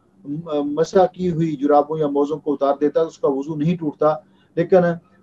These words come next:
ये जो एहतियात वाला पहलू है, शेख इब्न बाज रहमहुल्लाह का फतवा, तो इ-, इससे, अ, को ज़्यादा ये औला मालूम होता है। उसके बाद के, अ,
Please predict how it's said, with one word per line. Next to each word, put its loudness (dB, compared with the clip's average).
ये 4
जो 2
एहतियात 4
वाला 8
पहलू 2
है, 4
शेख 2
इब्न -2
बाज 4
रहमहुल्लाह 0
का -4
फतवा, 0
तो 0
इ-, -4
इससे, -2
अ, -10
को 2
ज़्यादा 4
ये 2
औला 2
मालूम 2
होता 2
है। 0
उसके 8
बाद 10
के, 12
अ, 0